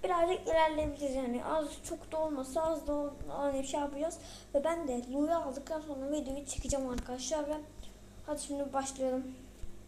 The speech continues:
Hadi. Şimdi bir görevlere bakalım, nasıl görevler var. Şimdi bunun bir tane beşlik görevi varmış. Ben dört yaptım. Düş-,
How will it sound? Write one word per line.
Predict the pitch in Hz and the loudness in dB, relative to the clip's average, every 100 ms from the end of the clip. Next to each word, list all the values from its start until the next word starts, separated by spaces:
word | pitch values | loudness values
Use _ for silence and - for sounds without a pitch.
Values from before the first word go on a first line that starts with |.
| - | -8
Hadi. | 262 226 214 - - - - - - - - - - - - - - - - - - | 0 0 0 -8 -16 -16 -16 -8 -8 -8 -14 -18 -18 -18 -18 -20 -16 -16 -14 -18 -12
Şimdi | - 294 269 | 0 4 6
bir | 277 294 | 6 8
görevlere | 311 302 302 294 | 10 10 10 6
bakalım, | 294 302 294 302 294 | 4 4 4 2 0
nasıl | 285 294 | -2 2
görevler | 269 247 226 220 220 | 4 6 4 2 -2
var. | 240 - - - | -4 -10 -16 -12
Şimdi | - 240 226 | -2 0 4
bunun | 269 294 285 294 | 6 6 8 6
bir | 294 294 | 6 4
tane | 294 262 269 277 277 | 2 2 2 2 2
beşlik | 269 - - - | 0 -2 -8 0
görevi | 262 240 | 0 2
varmış. | 240 254 - | -2 -2 -2
Ben | 262 247 | 0 0
dört | 240 - | -2 -4
yaptım. | 196 - - - - - 269 | -12 -14 -16 -18 -18 -10 -6
Düş-, | 269 | -4